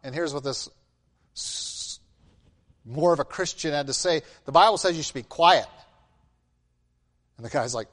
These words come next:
"Where in the Bible does it say that, that I should be quiet about the gospel?" <laughs> Of course, he doesn't know the Bible at all. He says, "All through the Bible it says that."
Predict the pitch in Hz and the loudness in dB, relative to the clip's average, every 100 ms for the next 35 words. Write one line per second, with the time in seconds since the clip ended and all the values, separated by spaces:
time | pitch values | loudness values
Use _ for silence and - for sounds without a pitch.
0 | - 120 269 311 208 269 302 294 185 - | -8 -4 -2 0 4 4 4 0 0 0
1 | - 302 196 247 180 147 165 151 - 175 | -2 -2 0 0 2 0 -2 -6 -2 2
2 | 277 233 170 151 123 139 - - 113 - | 2 2 -2 -2 0 0 -2 -8 -10 -10
3 | _ _ _ - _ _ _ _ - - | _ _ _ -20 _ _ _ _ -20 -20
4 | _ _ _ _ _ _ _ _ _ _ | _ _ _ _ _ _ _ _ _ _
5 | _ _ _ _ - 120 160 139 117 110 | _ _ _ _ -6 -4 -2 -2 -2 -6
6 | 110 95 107 113 113 123 139 98 71 _ | -8 -4 -2 -2 -2 -2 -2 -2 -8 _
7 | _ _ _ - 170 165 - 262 262 302 | _ _ _ -8 -6 -2 4 4 4 2
8 | 311 247 180 147 135 - 143 113 123 92 | 2 8 8 8 4 -2 -4 -2 -2 -2